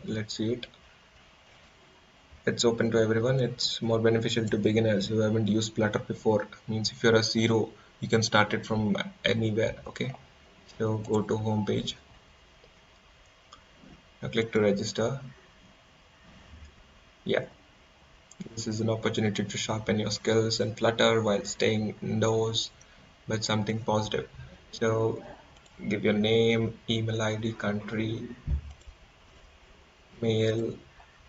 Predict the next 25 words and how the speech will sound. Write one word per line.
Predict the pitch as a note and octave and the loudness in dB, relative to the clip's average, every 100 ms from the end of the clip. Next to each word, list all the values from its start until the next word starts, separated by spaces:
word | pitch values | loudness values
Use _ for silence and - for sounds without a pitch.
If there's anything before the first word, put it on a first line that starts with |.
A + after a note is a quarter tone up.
| - - - - | -20 -20 -12 -8
student | - - A2 G2+ | -8 -4 -2 0
or | G2+ | 0
professional, | G#2 G#2 G#2+ A2 - A2 A2 G#2+ - - - - - - - | 0 -2 0 -2 -4 -4 -4 -4 -8 -20 -20 -20 -20 -20 -6
yes, | G#2 G#2+ - | -4 -2 -2
and | G2 G#2 | -2 0
then | G#2+ G#2+ | -2 -2
submit. | G2+ G#2+ A#2+ C3 - | -2 -2 -2 -4 -4
They | A2 G#2 | 4 4
will | |
be | G2+ G#2+ F#2 | 6 4 2
replying | - G#2 G2+ | 2 2 4
you | G#2+ G2 | 4 4
back. | G2+ B2+ C3+ - - - - - | 4 4 -2 -8 -18 -20 -20 -6
And | G#2+ G#2 | -2 0
so | G2+ A2+ G#2+ G#2+ G#2 G2+ - - - - - - - - - | 0 2 2 2 0 -2 -16 -20 -20 -20 -20 -20 -20 -12 -8
if | - A#2 A#2 | -4 0 4
you | A2+ | 4
have | |
not, | A2+ A2 G#2+ | 4 0 2
uh, | G2+ G#2 - - - - - - - - - - - - | 2 2 2 -4 -16 -20 -20 -20 -20 -20 -20 -20 -20 -4
watched | A2+ A2 A2+ - | 2 4 4 2
the | |
videos, | G#2 A2+ A#2 A2+ A2 | 4 6 8 8 6
uh, | G2+ F#2+ - - - - - | 4 4 2 -4 -16 -20 -8
uh, | - G1+ - | -2 -2 -2